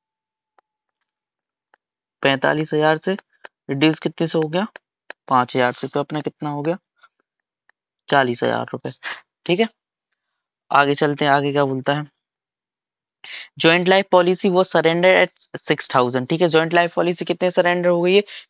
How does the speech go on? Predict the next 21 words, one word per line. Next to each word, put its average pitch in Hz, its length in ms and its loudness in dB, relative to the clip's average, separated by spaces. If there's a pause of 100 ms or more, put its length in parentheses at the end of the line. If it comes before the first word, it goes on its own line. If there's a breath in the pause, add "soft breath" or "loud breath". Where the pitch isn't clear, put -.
छः 147 180 2
हज़ार 131 240 4
रुपये 135 260 0
से, 143 200 -4 (360 loud breath)
और 147 180 6
स्टॉक 170 340 0
कितने 175 340 -2
से 180 260 2
वैल्यूड 160 380 2
हुआ 175 80 6
है, 170 60 2
चौरासी 156 520 2
हज़ार 165 240 2
से, 196 120 -4
और 147 200 2
डेटर 147 360 2 (240 loud breath)
अड़सठ 135 320 0
हज़ार 127 200 2
से, 135 140 -10
तो 147 100 -4
इन, 147 160 -6